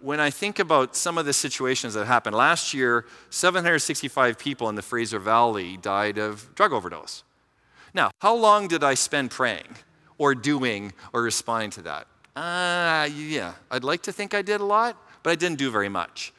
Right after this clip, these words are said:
These two twenty-two-year-old people, twin boys in, in, uh, Saanich, who got shot after, you know, robbing a bank.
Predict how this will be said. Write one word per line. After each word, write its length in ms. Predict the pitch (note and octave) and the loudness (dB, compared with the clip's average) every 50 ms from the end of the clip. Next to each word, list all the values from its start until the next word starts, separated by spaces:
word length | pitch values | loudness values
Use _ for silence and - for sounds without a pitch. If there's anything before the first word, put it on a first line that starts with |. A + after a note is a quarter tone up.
| _ - - - _ | _ -20 -20 -12 _
These 180 | - D3+ C#3+ - | -2 -2 -2 -2
two 220 | - - G#3+ G3+ | -4 -4 -4 -4
twenty-two-year-old 1400 | F3+ - - F#3 F3+ F3+ E3+ - - - F3+ E3+ D#3+ D3+ D3+ D3 C#3+ C#3+ C#3+ C#3 C#3 C3 A#2+ - _ _ _ _ | -4 -4 -2 -2 0 0 0 -2 -4 -4 -2 -2 0 2 2 2 4 4 4 2 0 0 -4 -12 _ _ _ _
people, 640 | - D#3 D#3 - - C#3+ C3+ C3+ C3+ C3 C3 A#2+ - - | -8 -8 -8 -4 -4 -2 0 0 0 -2 -4 -6 -10 -12
twin 240 | - - D#3+ D#3+ D#3 | -6 -4 -2 -2 -2
boys 400 | C3+ C3+ C3 C3+ C3+ C#3 B2+ A#2+ | -2 2 4 4 4 4 2 -2
in, 300 | B2+ A#2+ A#2+ A#2 A#2 A#2+ - | -4 -6 -6 -6 -8 -8 -8
in, 420 | A#2+ A2 A2 G#2 G#2 G#2+ A2 G#2 - _ - | -8 -8 -6 -6 -8 -8 -10 -12 -16 _ -8
uh, 320 | G#2+ G2+ G2 G2 F#2+ F#2+ | -6 -6 -4 -6 -6 -8
Saanich, 680 | F2 - - - C#3+ C3 C3 C3 C3 C3 B2 - - - - - - - - - - _ _ _ | -6 -4 -4 -2 0 0 0 0 0 -2 -2 -4 -8 -10 -12 -20 -20 -20 -20 -20 -20 _ _ _
who 180 | - - C3+ B2+ | -8 -6 -6 -4
got 260 | A#2 C#3 C3 B2 A#2 | 2 2 2 2 2
shot 480 | - - - C3+ B2+ B2+ B2+ B2+ C3 B2+ - | 0 -4 0 2 4 6 6 6 4 2 0
after, 600 | A#2 A2+ G#2+ - - A2+ A2+ A2+ G#2+ A2 A2+ A2+ A2+ - - - | -2 -2 -2 -2 -2 -2 0 0 -2 -4 -6 -10 -14 -20 -14 -10
you 100 | A#2 A#2 | -6 -2
know, 100 | A2+ G#2+ | -2 0
robbing 360 | G#2 A2 A2+ A#2 A#2 A#2 A2+ | 2 4 2 2 2 -2 -4
a 40 | G#2 | -2
bank. 380 | F#2+ A2 A2 A2 A2 G#2+ - | -2 -2 -2 -2 -4 -6 -8